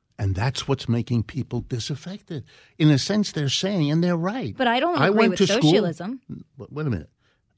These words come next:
Speaker 1: I went to school. I worked real hard. I got reasonable good, good grades. I graduated.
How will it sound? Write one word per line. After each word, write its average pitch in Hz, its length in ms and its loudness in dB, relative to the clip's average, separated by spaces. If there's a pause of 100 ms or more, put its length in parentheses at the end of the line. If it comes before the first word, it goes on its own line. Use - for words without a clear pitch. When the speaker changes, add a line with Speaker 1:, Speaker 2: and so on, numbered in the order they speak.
(160)
Speaker 1:
I 147 80 2
went 190 240 4
to 165 100 0
school. 95 520 -4 (240)
I 110 80 -2
worked 160 340 -2
real 139 200 -2
hard. 98 400 -6 (100)
I 113 80 -6
got 143 260 -8
reasonable 117 440 -2
good, 104 320 -4
good 104 220 -6
grades. 78 420 -14
I 80 140 -20
graduated. 78 840 -8